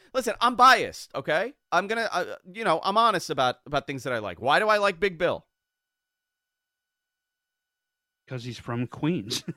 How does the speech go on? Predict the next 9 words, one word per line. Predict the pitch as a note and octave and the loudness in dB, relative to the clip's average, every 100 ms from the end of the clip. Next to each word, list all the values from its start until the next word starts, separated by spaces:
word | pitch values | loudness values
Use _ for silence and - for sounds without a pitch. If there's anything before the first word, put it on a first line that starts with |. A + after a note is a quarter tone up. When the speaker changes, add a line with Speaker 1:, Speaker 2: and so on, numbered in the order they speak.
| - | -10
Speaker 2:
<laughs> | - - | -12 -16
Speaker 1:
He's | D3 | -2
from | A3 | 0
my | G#3+ A3+ | 2 0
town. | B3 C#4 E4+ F4 A3 G2 - _ _ _ - | 0 2 4 4 0 -4 -16 _ _ _ -4
Not | G3+ | 0
only | C4+ E4 | 0 0
from | D4 B3+ | -2 -2
Queens. | F#3+ E3+ C#3+ G2+ D#2+ - - | -4 -8 -6 -8 -12 -18 -20